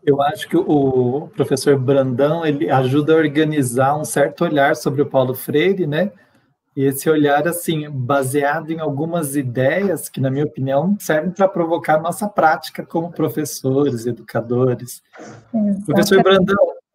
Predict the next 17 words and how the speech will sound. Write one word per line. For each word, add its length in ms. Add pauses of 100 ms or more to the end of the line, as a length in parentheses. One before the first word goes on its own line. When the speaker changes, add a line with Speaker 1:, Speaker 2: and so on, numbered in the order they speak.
(260)
Speaker 1:
isso 240
que 80
o 20
senhor 200
tá 140
falando 460
aí 200
da, 640 (240)
da 220
encíclica 600
Fratelli 680
Tutti, 480
eu 80
tive 240
a 60
mesma 320
sensação. 840